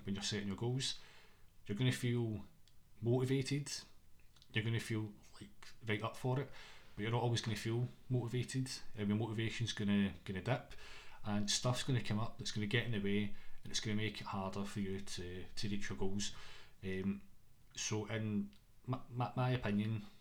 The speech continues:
what, what you should do is when you're, when you're setting your goals, um, if you do this beforehand, it makes it a bit easier to, um, kind of, um, c-,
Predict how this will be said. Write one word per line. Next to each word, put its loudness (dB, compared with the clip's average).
what, -2
what 6
you 4
should 2
do 0
is 2
when 2
you're, 2
when 4
you're 0
setting 4
your 4
goals, 2
um, 2
if -2
you 4
do 8
this 6
beforehand, 2
it 0
makes 0
it 0
a 0
bit -2
easier 2
to, 2
um, -4
kind -4
of, -6
um, -4
c-, -12